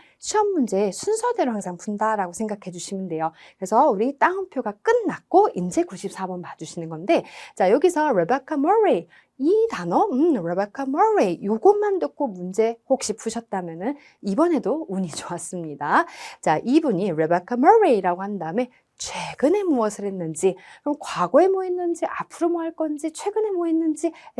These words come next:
따라서 답이 달라질 수 있잖아요. 그래서 recently가 중요했던 거라서 이 recently와 함께 같이 들려준 보기를 정답으로 확인해 주셔야 되는데, 자, 여기서 launched,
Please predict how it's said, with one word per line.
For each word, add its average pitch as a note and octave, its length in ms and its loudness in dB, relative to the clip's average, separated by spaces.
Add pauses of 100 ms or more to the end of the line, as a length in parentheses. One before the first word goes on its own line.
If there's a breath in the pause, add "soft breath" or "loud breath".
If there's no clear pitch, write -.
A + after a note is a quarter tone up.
따라서 A#3 500 -2
답이 G3+ 220 -10
달라질 F#3 340 -6
수 F3+ 160 -12
있잖아요. E3+ 540 -6 (240 loud breath)
그래서 F3 180 2
recently가 D#4+ 600 2
중요했던 F3 520 -4
거라서 E3 440 0 (240 loud breath)
이 F#3 160 -2
recently와 C#4+ 800 2
함께 E4+ 720 2
같이 - 320 -8
들려준 A3+ 520 -2
보기를 A3 460 -2
정답으로 E3 480 -2
확인해 D#4+ 260 4
주셔야 G3 300 -4
되는데, E3 480 2 (240 loud breath)
자, G3+ 140 4
여기서 A#3 440 2
launched, F#3+ 720 0